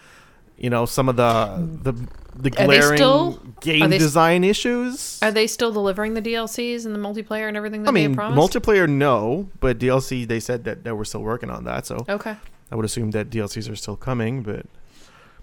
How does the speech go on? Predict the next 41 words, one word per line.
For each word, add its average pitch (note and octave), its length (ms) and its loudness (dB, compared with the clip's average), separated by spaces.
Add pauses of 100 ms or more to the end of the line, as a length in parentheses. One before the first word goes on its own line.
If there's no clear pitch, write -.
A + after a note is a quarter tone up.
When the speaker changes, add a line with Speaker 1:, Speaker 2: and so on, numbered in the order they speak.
Speaker 2:
Mm. A3+ 80 -16
Speaker 1:
again, D#3 260 4
it's - 280 -2
not B2+ 280 4
surprising A#2 640 0
that A2 340 -2 (680)
they're A#2 240 0
doing A2+ 220 0
another A2 220 -2
Witcher. A2+ 360 -2
The, A#2+ 140 -2
the, A#2+ 180 0
the B2+ 220 0
team F#3+ 280 4
that D#3+ 120 6
made D3 120 6
Witcher C#3 260 0
three C3+ 420 -4 (540)
probably C#3 720 6
switched - 560 -2
to B2 140 -4
Cyberpunk A#2+ 600 0
a A#2+ 60 -2
little A2+ 220 0
bit B2 180 0
to A2+ 80 -4
help A#2+ 340 -2
on A2 280 2
developing A2+ 480 -2
Cyberpunk, G3+ 540 0
but C#3 120 0
they A2+ 80 4
probably A2+ 360 0
Speaker 2:
Mm-hmm. - 80 -10
Speaker 1:
switched G#2+ 180 -6
right A2 160 -2
back A2 220 -2
to A#2 100 -8
doing A2 260 -4
Witcher A2 240 -6
stuff A2+ 340 -4